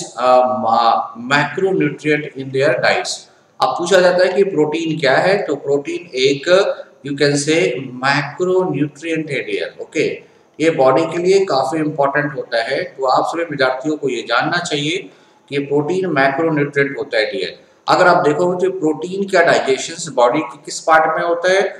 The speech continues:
इसकी डाइजेशन की जो शुरुआत होती है डियर स्टमक से होती है, ओके। Protein is digest started from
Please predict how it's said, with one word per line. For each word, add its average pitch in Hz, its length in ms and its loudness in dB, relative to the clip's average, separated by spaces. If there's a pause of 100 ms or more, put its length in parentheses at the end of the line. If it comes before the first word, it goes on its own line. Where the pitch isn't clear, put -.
(260)
इसकी 151 380 -2 (340)
डाइजेशन 127 500 2
की 185 80 -8
जो 170 100 -4
शुरुआत 147 460 2
होती 147 180 -4
है 147 60 -4
डियर 147 420 -4
स्टमक 156 520 -4
से 151 140 -2
होती - 340 -8
है, 95 160 -16 (460)
ओके। 139 220 2 (380)
Protein 185 460 0
is 175 200 0
digest 139 420 0
started 151 460 0
from 170 260 2